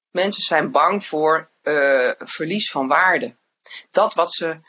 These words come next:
tot nu toe heel fijn vonden in hun leven, dat ze dat misschien kwijtraken. Dat, en,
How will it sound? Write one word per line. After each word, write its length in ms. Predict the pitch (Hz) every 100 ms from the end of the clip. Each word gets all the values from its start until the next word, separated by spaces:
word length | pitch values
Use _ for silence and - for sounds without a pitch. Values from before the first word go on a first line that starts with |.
| _ _ _
tot 180 | - 180
nu 180 | 202 240
toe 200 | 208 180
heel 160 | 175
fijn 340 | - 165 214 214
vonden 280 | 185 165
in 80 | 151
hun 140 | 143 139
leven, 360 | 143 135 -
dat 140 | 208 -
ze 80 |
dat 140 | 190 185
misschien 280 | 165 170 156
kwijtraken. 960 | 170 180 208 - 127 135 139 135 131
Dat, 380 | 165 185 - - -
en, 400 | - 170 175